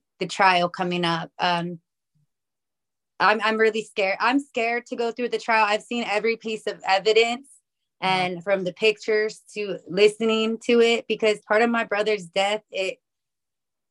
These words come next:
Speaker 1: it is on, uh, full audio, but part of the video he's pulled out of the view. So you hear everything, and it's really horrible. And I'm just, I'm just scared for my family to see it and hear it. And,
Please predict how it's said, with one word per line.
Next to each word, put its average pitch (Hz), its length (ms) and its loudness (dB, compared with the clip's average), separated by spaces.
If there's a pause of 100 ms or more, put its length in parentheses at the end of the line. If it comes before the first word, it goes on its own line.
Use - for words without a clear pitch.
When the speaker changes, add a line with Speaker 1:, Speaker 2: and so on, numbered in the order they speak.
(140)
Speaker 1:
it 196 200 0
is 208 300 4
on, 180 440 -2 (300)
uh, 170 260 0 (260)
full 247 260 2
audio, 196 580 2 (240)
but 180 260 -2
part 214 200 0
of 214 60 0 (180)
the 185 80 -8
video 180 680 2
he's 190 320 -12
pulled 214 260 8
out 185 220 6
of 170 160 0 (320)
the 175 140 -4
view. 185 600 -2
So 185 300 2
you 208 220 -2
hear 233 420 2
everything, 175 500 -4
and 170 100 -4
it's 185 140 -8
really 190 300 0
horrible. 175 440 2 (380)
And 202 140 0
I'm 208 160 2
just, 208 240 0 (120)
I'm 240 200 -2
just 214 180 -6 (300)
scared 196 240 -2
for 196 60 -10
my 180 200 -2
family 233 360 2
to 220 120 -14
see 240 240 0
it 240 300 2
and 185 80 -6
hear 220 320 4
it. 226 340 -2
And, 190 200 -12